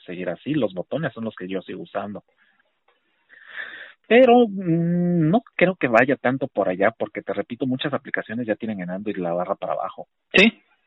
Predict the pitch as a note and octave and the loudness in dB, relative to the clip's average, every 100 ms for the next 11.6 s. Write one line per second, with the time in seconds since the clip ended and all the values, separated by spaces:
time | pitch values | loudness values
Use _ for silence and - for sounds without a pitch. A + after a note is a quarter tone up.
0 | _ _ - E3+ F#3 A#3 F#3 C3+ D#3+ E3 | _ _ 4 6 8 6 6 8 6 4
1 | D3 - C#3 C#3+ - B2+ A2+ B2 C3 G2+ | -4 -8 -2 0 0 0 4 6 6 0
2 | F#2 _ - B2 G#2 G#2 G#2+ G#3 - _ | -4 _ 0 6 8 8 6 0 -4 _
3 | _ _ _ _ _ _ A2+ - A2+ A2+ | _ _ _ _ _ _ -6 4 6 6
4 | G#2+ - G#2 - _ C3 - F#2+ - F#2+ | 2 -2 -4 -8 _ -14 -6 -6 -4 -6
5 | G2 - C3+ - - _ _ _ _ _ | -4 -2 -2 -2 -20 _ _ _ _ _
6 | _ A2 G#2 A2 A#2+ B2+ - A2+ B2 C3+ | _ -8 -4 -2 0 0 0 0 2 4
7 | E3+ C#3 D3+ C#3+ A2+ A2+ B2 G2 G2 G#2 | 4 4 2 2 2 4 4 2 -2 -4
8 | - G2+ G#2+ - - _ _ _ _ _ | -2 2 2 0 -10 _ _ _ _ _
9 | _ B2 - C#3 - A#2 - A#2+ A#2+ G#2+ | _ -8 0 0 2 0 2 2 2 -2
10 | G#2 G#2+ A#2 A#2 A2+ G2+ - G#2+ - A2 | -2 -2 -4 -2 2 2 2 -4 -4 -8
11 | G2 F#2 - F#2+ G#2+ | -8 -10 -6 -2 0